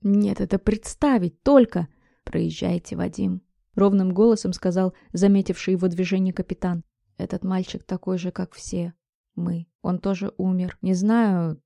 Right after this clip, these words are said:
только что или вчера, как все мы, хочет есть. Но понять вообще ничего не в силах. А что плачет? У детей в этом возрасте эмоции преобладают над разумом, вот они и действуют».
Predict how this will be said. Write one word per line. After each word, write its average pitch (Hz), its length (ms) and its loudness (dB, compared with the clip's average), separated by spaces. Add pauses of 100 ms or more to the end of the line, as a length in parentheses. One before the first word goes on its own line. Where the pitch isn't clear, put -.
только 160 300 -8
что - 460 -4
или 165 260 -4
вчера, 185 540 -6 (260)
как 170 180 -8
все - 260 -6
мы, 180 340 -4 (160)
хочет - 440 -12
есть. - 560 -12 (300)
Но 180 140 -2
понять 190 400 -2
вообще 175 320 -4
ничего 170 300 -6
не 175 120 -4
в 165 80 -10
силах. 160 520 -8
А 185 160 -2
что - 180 -4
плачет? 247 540 -4 (100)
У 240 60 -6
детей 262 420 -2
в 190 100 -2
этом 214 280 -2
возрасте 180 560 -2
эмоции 185 340 -4
преобладают 175 640 -2
над 175 180 -4
разумом, 180 640 -2
вот 170 200 -6
они 180 260 -2
и - 20 -4
действуют». 175 720 -6